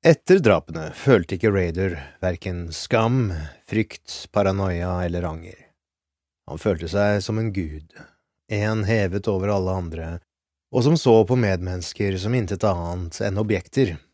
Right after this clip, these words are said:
han kunne utnytte til egen tilfredsstillelse.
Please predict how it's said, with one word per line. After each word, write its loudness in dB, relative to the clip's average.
han -2
kunne -4
utnytte -6
til 0
egen -6
tilfredsstillelse. -12